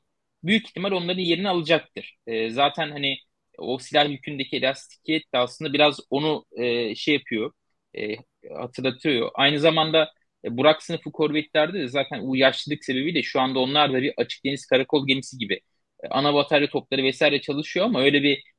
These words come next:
gemi savar füze falan filan kabiliyeti artık çok, e, kalmamış durumda. E, o yüzden onların yerini, e, alacak, e, diyebiliriz bu konuda.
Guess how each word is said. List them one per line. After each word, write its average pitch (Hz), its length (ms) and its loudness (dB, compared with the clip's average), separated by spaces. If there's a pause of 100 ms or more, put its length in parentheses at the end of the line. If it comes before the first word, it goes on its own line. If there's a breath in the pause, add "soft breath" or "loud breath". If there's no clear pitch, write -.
(100)
gemi 127 200 2
savar 139 400 2
füze 143 300 0 (160)
falan 131 340 -2
filan 131 240 -2
kabiliyeti 127 520 0
artık - 280 -4
çok, - 400 -4
e, - 400 -10
kalmamış 151 560 4
durumda. 98 380 -4 (680)
E, 123 120 -2
o - 280 0
yüzden 165 280 0
onların 165 400 2
yerini, 156 340 -2
e, 123 600 0
alacak, 135 500 -2 (120)
e, 127 280 -4
diyebiliriz 131 420 4
bu 104 80 -14
konuda. 110 260 -18